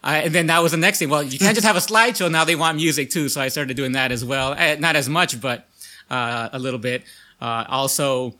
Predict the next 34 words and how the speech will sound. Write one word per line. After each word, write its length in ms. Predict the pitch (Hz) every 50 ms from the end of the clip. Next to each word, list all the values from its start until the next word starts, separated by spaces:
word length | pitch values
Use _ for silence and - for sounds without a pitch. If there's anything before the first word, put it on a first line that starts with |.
| _ _ _ _ _ _ -
uh, 120 | 151 143 123
with 120 | 120 147 151
all 120 | 156 160
the 300 | 156 160 151 143 - - - _ _ _ _ _ _ _ _ - 185
photos 340 | - - - 170 156 156 135
that 80 | 151 139
you 80 | 135
would 160 | 143 139 143
take 340 | - - 160 143 143 147 - 185
in 180 | - 175 151
between 300 | 135 135 - - 170 143
all 80 | 135 131
the 60 | 123
birth 300 | 107 - 147 143 156 -
shots, 460 | - - 147 127 120 123 - - -
uh, 320 | 139 123 120 117 117 110 123 127 120
kind 200 | - - 160 143
of, 160 | 139 127 - 139 - 147 139 139 139 123 127 127 _ _ _ _ - - - - - _ - _ - _ -
kind 140 | - 180 180
of 60 | 156
a 80 | 156 143
little 200 | 131 151 156 147
bit 160 | 127 139 127
of 100 | 135 104
an 60 | 127 -
animation 600 | 139 151 151 139 135 143 147 151 - 160 147 143
kind 160 | 147 156 151
of 100 | 147 131
goes 240 | 127 147 143 147 123
into 240 | 151 151 143 - 165
it, 60 | 143
just 200 | 127 139 - -
kind 140 | - 147 131
of, 140 | 120 113